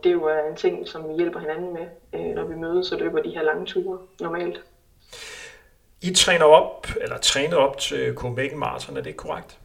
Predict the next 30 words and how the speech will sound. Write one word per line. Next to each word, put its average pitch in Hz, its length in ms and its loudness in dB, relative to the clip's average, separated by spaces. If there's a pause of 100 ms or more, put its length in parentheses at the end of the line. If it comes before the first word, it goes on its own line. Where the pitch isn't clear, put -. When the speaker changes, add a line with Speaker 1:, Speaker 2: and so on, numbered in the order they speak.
(1900)
Speaker 1:
Jo, - 60 2 (200)
det - 80 -6
er 269 80 -2
korrekt. 208 340 2 (180)
Speaker 2:
Ja. 135 180 4 (640)
Øh, 151 360 10
hvordan 151 280 4
tænker 240 380 0
du 135 380 -2
i, 127 260 -10
i 127 80 -12
forhold 135 360 6
til 123 80 -4
det? 131 140 -2
Vi 147 80 -4
skal 156 160 2
jo 131 80 8
ikke 131 140 2
sidde 139 280 0
og 123 60 -2
gisne 123 380 -6
om, 110 140 -2
om 113 420 -12
løbet 131 300 -6
bliver 120 140 -2
afviklet 120 560 -2
i, 110 260 -14 (100)
i 127 100 -10
midten 120 580 -6
af 117 120 -6